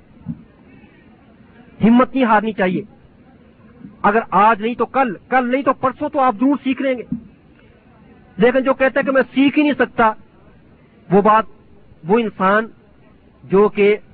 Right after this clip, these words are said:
نفسیاتی طور پر اس بیماری کا شکار ہے، کہتا میں سیکھ ہی نہیں سکتا، یہ بات غلط ہے۔ انسان سیکھ سکتا ہے، انسان بہت کچھ کر سکتا ہے۔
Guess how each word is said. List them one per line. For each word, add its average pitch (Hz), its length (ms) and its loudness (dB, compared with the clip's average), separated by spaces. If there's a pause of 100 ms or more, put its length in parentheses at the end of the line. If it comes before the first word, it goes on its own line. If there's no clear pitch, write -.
(140)
نفسیاتی 202 540 0
طور 208 220 0
پر 208 240 -2 (280)
اس 208 180 -6
بیماری 180 360 0
کا 240 120 -4
شکار 180 380 -4
ہے، 208 80 -2
کہتا 214 240 -6
میں 233 100 -4 (140)
سیکھ 240 200 0
ہی 262 60 0
نہیں 233 140 -2
سکتا، - 180 -2
یہ 226 120 2
بات 170 200 2
غلط 143 260 -4
ہے۔ - 40 -14 (540)
انسان 190 340 2 (140)
سیکھ 254 180 2
سکتا 208 260 -2
ہے، 202 40 2
انسان 202 200 0
بہت 202 220 0
کچھ 190 140 -4
کر 160 80 -4
سکتا - 320 -10
ہے۔ 107 60 -16